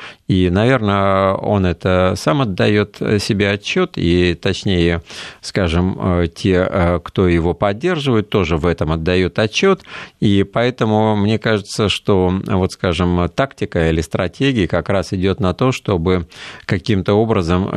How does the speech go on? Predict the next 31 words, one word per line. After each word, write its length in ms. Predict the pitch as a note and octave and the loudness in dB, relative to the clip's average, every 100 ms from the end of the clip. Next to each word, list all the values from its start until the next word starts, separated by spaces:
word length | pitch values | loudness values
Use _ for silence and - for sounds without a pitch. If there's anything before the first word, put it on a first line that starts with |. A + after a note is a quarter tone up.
| F#2+ F2+ | 2 4
не, 220 | F#2+ F#2+ F2+ | 4 2 0
э, 760 | F#2 - F2 E2+ E2 E2+ E2+ | -4 -2 0 0 0 0 -2
скажем, 340 | D#2+ - E2 E2+ | -4 -4 -2 -2
создать 420 | - F#2 F2+ F2+ | -2 -2 0 -2
ситуацию, 560 | - F#2 G#2 A#2+ - F2 | -2 -2 0 0 -2 -4
при 160 | - | -2
которой 480 | D#3+ E2 G2+ F2+ E2+ | -2 -2 0 0 0
бы 240 | D#2+ G2 F#2+ | 0 -2 0
Ле 260 | E2+ F2 | 0 -2
Пен 360 | - A2 B2+ C3+ - - - | 0 -2 -2 -4 -12 -12 0
не 200 | G#2+ A2+ | 0 2
прошла 480 | F2 E2+ E2 G#2+ A2 | -2 -4 0 -2 0
бы 120 | F2+ | 0
во 140 | E2+ | -2
второй 380 | D#2+ F2+ F2 F#2 | -2 -2 -2 -2
тур. 260 | - D2+ C#2 - _ - - - | -2 -4 -4 -14 _ -20 -14 0
Мне 180 | G#2 G#2 | 2 2
кажется 380 | - D#2+ E2 - - - | 0 -4 -6 -12 -10 -2
так, 240 | D3+ - | -2 -2
потому 380 | - G2 G2 A2 | -4 -2 -2 -4
что, 240 | - A2 - - - | -2 -4 -4 -18 -16
хотя, 600 | - G#2 G2 A#2+ A2 G2+ - G2 F#2+ | -6 -6 -2 0 2 0 0 0 0
э, 40 | |
все 560 | E2 - G2+ F#2 F#2 - G2 | -4 -4 0 2 2 -2 -2
и, 440 | F#2+ F2+ F2 F2+ - | 0 2 2 0 -2
эм, 800 | F2+ F2 F2 F2 F2 E2+ E2+ | 0 0 0 -2 -2 0 0
ну, 340 | F2+ F#2+ G2 F#2 | 2 2 2 0
скажем, 380 | - G2 E2 D#2+ | -2 -2 -2 -2
прогнозируют 920 | F2+ E2+ F2+ E2+ C#3+ D3 F2 E2 - | -4 -2 -2 0 2 2 2 0 -2
или 160 | D#2 E2+ | -2 0
даже 420 | E2+ F2 E2 | 0 0 -2